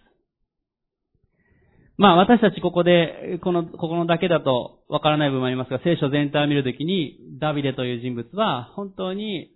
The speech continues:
素晴らしい主への愛を持った、主への心からの礼拝者であったということがわかります。また、誠実に忠実に羊飼いをしていたのでしょう。その姿を主は喜ばれて、サムエルに、ダビデに油注ぎをするように言いました。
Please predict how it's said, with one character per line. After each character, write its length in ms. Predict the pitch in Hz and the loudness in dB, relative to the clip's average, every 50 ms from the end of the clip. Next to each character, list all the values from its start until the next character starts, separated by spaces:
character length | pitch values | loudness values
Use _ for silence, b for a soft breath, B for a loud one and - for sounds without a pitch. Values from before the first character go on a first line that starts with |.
| - - | -16 -10
素 60 | 151 | -8
晴 100 | 156 160 | -4 -4
ら 100 | 165 160 | -4 -6
し 180 | - - 165 143 | -6 -8 -10 -10
い 40 | - - - | -10 -8 -6
主 80 | 160 | -4
へ 100 | 156 143 | -4 -2
の 160 | 131 - - | -4 -4 -2
愛 220 | 156 151 147 135 131 | -2 0 0 0 0
を 80 | 123 | 0
持 120 | 120 123 120 | 0 -2 -4
っ 120 | 117 - | -6 -6
た、 320 | - 107 76 151 - - _ - - - - | -8 -8 -8 -10 -14 -20 _ -20 -20 -12 -8
主 60 | 156 | -8
へ 60 | 143 131 | -8 -6
の 80 | 139 | -8
心 340 | - - - - 147 139 127 | -10 -8 -6 -4 -4 -4 -4
か 80 | 131 127 | -4 -4
ら 80 | 123 | -4
の 100 | 120 123 | -4 -4
礼 160 | 123 131 135 131 | -2 -2 -2 -2
拝 220 | 135 131 127 123 | -2 -2 -2 -2
者 80 | 135 120 | -4 -6
で 80 | 120 | -6
あ 40 | 117 | -6
っ 60 | - | -6
た 140 | - 117 117 | -6 -8 -8
と 60 | 120 | -8
い 20 | 120 | -10
う 40 | |
こ 100 | 123 135 | -12 -10
と 100 | 139 165 | -10 -8
が 100 | 170 160 | -6 -6
わ 80 | 147 139 | -6 -6
か 100 | 139 131 | -6 -6
り 120 | 131 131 | -6 -6
ま 140 | 127 120 120 | -6 -8 -8
す。 40 | - _ _ _ _ _ _ | -10 _ _ _ _ _ _
ま 140 | - 151 143 | -6 -4 -2
た、 60 | 147 | -2
誠 180 | 139 - - 196 196 190 | -2 -2 0 0 0 0
実 240 | 185 196 185 196 190 | 0 -2 -4 -2 -2
に 160 | 196 202 196 | -4 -4 -4
忠 180 | - 220 226 220 | -4 -6 -6 -6
実 220 | 226 220 240 233 | -6 -8 -6 -4
に 80 | 233 214 | -4 -4
羊 300 | - - 226 214 220 - | -4 -6 -8 -8 -4 -2
飼 140 | 226 175 | 0 0
い 40 | 165 | 0
を 60 | 156 | -2
し 80 | 156 - | -2 -4
て 60 | 175 | -6
い 60 | 170 | -6
た 120 | 170 156 135 | -4 -6 -6
の 80 | 131 | -6
で 100 | 123 123 | -8 -8
し 100 | 117 - | -8 -8
ょ 280 | 143 127 110 98 - _ _ _ B B B B B B B B B B | -8 -8 -8 -8 -12 _ _ _ B B B B B B B B B B
う。 60 | - | -4
そ 80 | 175 | 0
の 100 | 175 180 170 - | 0 0 0 0
姿 340 | 180 165 151 139 139 135 143 | 0 0 0 2 0 -2 -2
を 460 | 170 208 214 180 - - - _ _ _ _ _ _ - - | -2 0 -2 -2 -4 -6 -12 _ _ _ _ _ _ -12 -8
主 60 | 165 | -4
は 120 | 160 147 | -2 -2
喜 340 | 139 135 131 131 127 - 135 | 0 0 -2 -2 -2 -2 0
ば 140 | 139 135 127 | 0 0 0
れ 100 | 123 120 | -2 -2
て、 460 | - 190 208 202 175 - - _ _ _ _ _ _ | -2 -2 -2 -2 -2 -4 -8 _ _ _ _ _ _
サ 100 | 151 139 | -6 -4
ム 100 | 131 131 | -4 -4
エ 80 | 123 113 | -4 -4
ル 120 | 117 120 | -6 -6
に、 360 | 143 185 208 180 - - _ _ | -6 -6 -6 -8 -10 -12 _ _
ダ 140 | 131 139 131 | -8 -6 -6
ビ 100 | 123 123 | -4 -4
デ 140 | 117 131 143 | -4 -4 -4
に 120 | 180 190 | -4 -4
油 300 | 170 147 131 135 135 131 | -4 -4 -4 -4 -4 -6
注 240 | - 143 127 139 131 | -6 -8 -10 -8 -8
ぎ 80 | 120 120 | -6 -6
を 80 | 117 | -8
す 160 | 117 - 131 120 | -8 -8 -8 -6
る 80 | 123 | -4
よ 200 | 123 120 120 120 | -4 -4 -4 -4
う 20 | 131 | -6
に 420 | 160 190 202 208 196 - - - | -6 -6 -6 -6 -8 -10 -12 -12
言 140 | - 127 120 | -10 -10 -8
い 20 | 113 | -8
ま 140 | 113 110 | -10 -12
し 100 | - - | -16 -20
た。 140 | _ - _ | _ -20 _